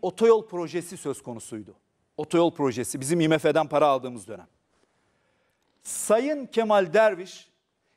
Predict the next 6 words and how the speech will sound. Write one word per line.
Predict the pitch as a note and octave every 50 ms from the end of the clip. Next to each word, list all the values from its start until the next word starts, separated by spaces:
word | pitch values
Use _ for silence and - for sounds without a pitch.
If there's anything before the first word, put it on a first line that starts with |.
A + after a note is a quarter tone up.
| _ _
ekonomiden | G3 G#3+ G#3+ - C#4+ C#4 C#4+ C#4 C#4+ C4 D#4 D#4+ D#4
sorumlu | - - B3 A3 G3+ F#3+ E3+ D#3+ B2+
devlet | C#3+ D#3+ F3 G#3+ B3 B3 -
bakanıydı | F#3 D#3 - D3+ C3+ C3 A#2+ A#2 C#3 G3 A#3 _ _ _ _ _ _ _ _ C#3+
ve | F3+ G3+ D#3
Denizli, | F#3 G3+ G#3+ C#4 C4+ G#3 D#3+ D3+ F#3+ A3 A#3 -